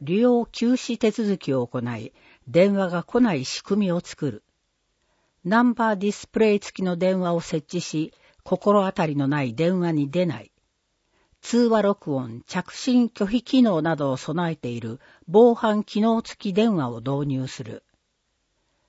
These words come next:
キーワードに注目。対策二。お金に関することは特に注意。警察官からでもすぐに信用しない。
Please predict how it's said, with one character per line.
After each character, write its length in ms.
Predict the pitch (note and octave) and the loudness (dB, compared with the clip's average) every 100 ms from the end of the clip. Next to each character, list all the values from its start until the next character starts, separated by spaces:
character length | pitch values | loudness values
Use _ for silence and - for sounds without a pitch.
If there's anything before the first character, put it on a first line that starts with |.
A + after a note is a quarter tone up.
| _ _ | _ _
キ 240 | - C4+ | 2 4
ー 20 | D4 | 4
ワ 160 | C#4 | 2
ー 40 | G3 | 0
ド 140 | C#3+ | -2
に 160 | C3 A2 | -6 -8
注 280 | - E3 | -8 -6
目。 480 | D3 C#3 - C3+ C#3 - _ _ _ | -4 -4 -6 -10 -10 -16 _ _ _
対 240 | E3 E3+ | -4 -4
策 360 | E3+ D#3 - C#3 | -2 -6 -6 -4
二。 280 | C#3+ D#3 - _ _ _ _ _ _ _ _ _ _ _ | 0 0 -2 _ _ _ _ _ _ _ _ _ _ _
お 80 | F3+ | -4
金 300 | - B3+ B3 | 4 4 6
に 100 | A#3 | 2
関 260 | - A3+ A3 | 0 0 0
す 140 | A3+ | -2
る 100 | G3 | -4
こ 140 | E3+ | -4
と 100 | C#3+ | -4
は 140 | C3 C3 | -4 -2
特 280 | C#4 C4+ F#3 | -4 -2 -2
に 120 | C3 | -2
注 360 | - G#3 D3 | -2 -2 -2
意。 180 | A#2 - _ _ _ _ _ | -4 -14 _ _ _ _ _
警 220 | - G#3+ A3 | 2 4 4
察 260 | F3+ - | 0 -2
官 240 | - E3 C#3+ | -2 -2 -2
か 120 | D3 | -6
ら 100 | C3+ | -4
で 100 | C3 | -4
も 220 | A#2+ A2+ | -4 -6
す 220 | - - | -14 -2
ぐ 160 | C4+ G#3+ | 0 2
に 220 | C3 - | 0 -6
信 320 | - - F#3 | -10 -2 0
用 200 | F#3+ F3 | 2 0
し 160 | E3 - | -2 -4
な 140 | C3 | -4
い。 140 | A#2+ | -4